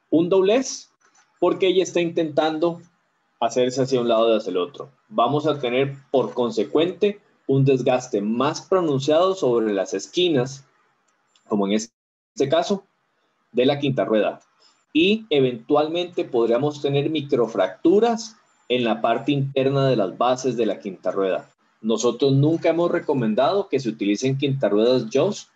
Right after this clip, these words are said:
hechas en Estados Unidos para el transporte de líquido. Como les digo, no es que no funcionen,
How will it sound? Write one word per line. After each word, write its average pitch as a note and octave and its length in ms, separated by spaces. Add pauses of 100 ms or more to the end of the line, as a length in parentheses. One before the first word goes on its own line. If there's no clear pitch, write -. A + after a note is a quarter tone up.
(260)
hechas C3+ 320
en C3+ 100
Estados C3 400
Unidos G3 440 (360)
para B2+ 220
el D3 120
transporte A#2 560
de A2 140
líquido. G2 440 (180)
Como G#2+ 220
les A2 140
digo, A#2 340 (300)
no C#3 340
es D#3+ 180
que D#3+ 100
no C#3 160
funcionen, C3 640